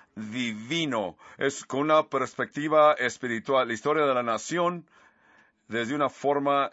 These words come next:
espiritual. ¿Quién fue el autor de este libro? No lo sabemos de seguro. Yo creo que fue Esdras, que escribió también el libro de Esdras. De veras, el Talmud,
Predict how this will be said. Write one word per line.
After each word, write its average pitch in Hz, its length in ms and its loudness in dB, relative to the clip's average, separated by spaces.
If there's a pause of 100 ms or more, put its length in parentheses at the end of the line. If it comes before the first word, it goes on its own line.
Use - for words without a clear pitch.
espiritual. 107 880 -2 (520)
¿Quién 208 220 0
fue 214 160 2
el 202 60 4
autor 196 320 2
de 202 100 2
este 202 200 -4
libro? 214 380 -2 (100)
No 113 220 0
lo 135 120 2
sabemos 120 400 0
de 107 80 -4
seguro. 92 440 -6 (380)
Yo 113 240 -4
creo 151 380 2
que 117 180 -4
fue 135 540 0 (1120)
Esdras, 127 960 0
que 123 80 -4
escribió 113 400 -4
también 131 240 -2
el 120 80 -4
libro 127 220 -4
de 110 100 0
Esdras. 95 640 -8 (540)
De 107 220 -2
veras, 160 360 2
el 131 200 0
Talmud, 156 560 0